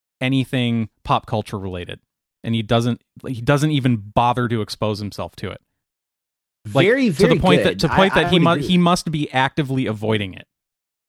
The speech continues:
Speaker 2: <laughs> So I, there's, there's a thing that's gonna come a little more clear. I think I might have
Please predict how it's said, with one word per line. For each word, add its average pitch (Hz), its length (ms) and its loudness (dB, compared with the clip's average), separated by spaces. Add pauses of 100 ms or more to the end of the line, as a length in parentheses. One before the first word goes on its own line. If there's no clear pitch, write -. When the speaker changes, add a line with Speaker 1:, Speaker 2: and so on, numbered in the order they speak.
(160)
Speaker 2:
<laughs> - 400 -2 (680)
So 208 500 2 (220)
I, 175 280 -2
there's, 185 360 2
there's 175 300 0
a 156 80 -4
thing 254 280 2
that's 220 160 -2
gonna 180 240 2
come 147 680 0
a 131 60 -4
little 147 200 2
more 131 220 2
clear. 120 840 0
I 127 120 -2
think 254 380 -2
I 226 60 0
might 185 200 -2
have 123 200 -4